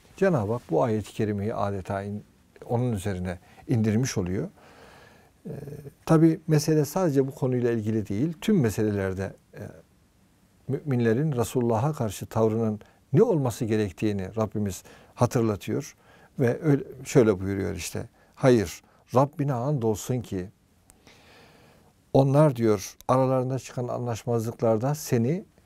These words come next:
razı olacakları bir hakem tanımadıkça ve sonra da verdiğin hükme içlerinde bir daralma olmaksızın tam teslim olmadıkça gerçek mümin olmuş olmazlar."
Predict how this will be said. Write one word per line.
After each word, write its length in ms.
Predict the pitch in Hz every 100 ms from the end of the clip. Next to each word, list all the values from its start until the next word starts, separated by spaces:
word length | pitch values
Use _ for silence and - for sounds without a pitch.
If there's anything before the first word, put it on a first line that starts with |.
| _ _ 117
razı 300 | 113 107 165
olacakları 580 | 127 117 - 117 120
bir 120 | 117 98
hakem 420 | 104 - 139 139
tanımadıkça 720 | - 110 143 113 98 - - - _ _ _ - _ _ _ _ 135
ve 80 |
sonra 360 | 113 113 123 139
da 160 | 120 107
verdiğin 440 | 117 110 117 160
hükme 500 | 120 113 - 104 107 _ _ _ - - -
içlerinde 680 | - - 143 147 147 170 143
bir 180 | 120
daralma 380 | 113 123 131 131
olmaksızın 600 | 110 113 147 151 - 117
tam 240 | 110 160 151
teslim 400 | 139 110 - 110
olmadıkça 720 | 151 156 98 95 - 113 151 _ -
gerçek 380 | 120 107 127
mümin 280 | 104 - 123
olmuş 360 | 107 98 101 98
olmazlar." 600 | 92 92 87 90 85